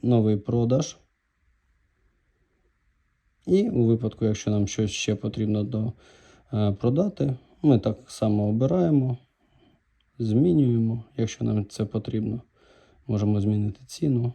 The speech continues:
і зберігаємо у випадку, якщо нам це потрібно. Зараз ми скасуємо наш чек. Для цього нам потрібно перейти в історію продажів.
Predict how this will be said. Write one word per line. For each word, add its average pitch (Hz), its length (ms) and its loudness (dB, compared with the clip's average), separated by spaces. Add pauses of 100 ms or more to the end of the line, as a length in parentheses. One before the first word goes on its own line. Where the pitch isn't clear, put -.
(140)
і 165 120 -2
зберігаємо 110 640 -4 (180)
у 120 60 -2
випадку, 113 360 -4
якщо 107 240 -4
нам 110 160 0
це - 160 -8
потрібно. 147 460 -12 (2500)
Зараз 143 380 0
ми 135 180 4
скасуємо 101 640 -2
наш 101 220 -6
чек. - 440 -12 (440)
Для 117 120 2
цього 165 280 0
нам 135 180 2
потрібно 110 440 -2
перейти 110 360 -2
в 107 120 0
історію 104 400 -2
продажів. 107 680 -4